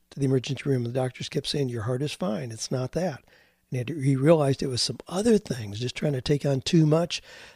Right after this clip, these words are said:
that was causing the effect that seemed like a heart attack,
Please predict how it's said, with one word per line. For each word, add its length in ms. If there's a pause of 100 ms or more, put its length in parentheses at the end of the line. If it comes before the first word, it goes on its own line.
(140)
that 120
was 120
causing 540 (340)
the 200
effect 480 (540)
that 120
seemed 240
like 140
a 80
heart 160
attack, 480